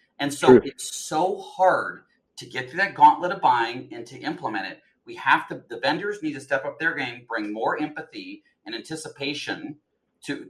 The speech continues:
Speaker 1: the real world concerns of applying and deploying these things. And
Speaker 2: Yep.
Speaker 1: H R needs to figure out where their priorities are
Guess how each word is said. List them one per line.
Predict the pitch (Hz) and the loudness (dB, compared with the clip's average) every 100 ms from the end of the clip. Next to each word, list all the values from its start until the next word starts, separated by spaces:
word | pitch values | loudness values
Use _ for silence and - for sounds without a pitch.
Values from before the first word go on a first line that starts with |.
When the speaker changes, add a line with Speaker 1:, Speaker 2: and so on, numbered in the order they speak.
| - | -18
Speaker 1:
the | 117 | -16
real | 104 92 131 220 226 143 | -16 -8 -2 0 2 2
world | 120 - - - | 2 2 -4 -12
concerns | - - 117 156 160 - - | -12 -8 -6 -6 -8 -10 -6
of | 113 110 | -4 -4
applying | - 113 101 98 | 0 4 4 4
and | 104 | 0
deploying | - 110 98 92 | -4 -6 -4 -6
these | 90 | -10
things. | - 87 - - _ _ _ | -10 -8 -8 -12 _ _ _
And | 151 151 | -2 4
Speaker 2:
Yep. | 117 117 | 6 6
Speaker 1:
H | |
R | 185 175 165 | 6 6 4
needs | 175 - | -2 -6
to | 196 | -8
figure | - 165 170 | -6 -4 4
out | 151 135 | 4 4
where | 143 | 0
their | - | -2
priorities | - 139 196 311 - 120 - | -2 0 0 0 -6 -6 -4
are | 95 98 - | -2 -2 -6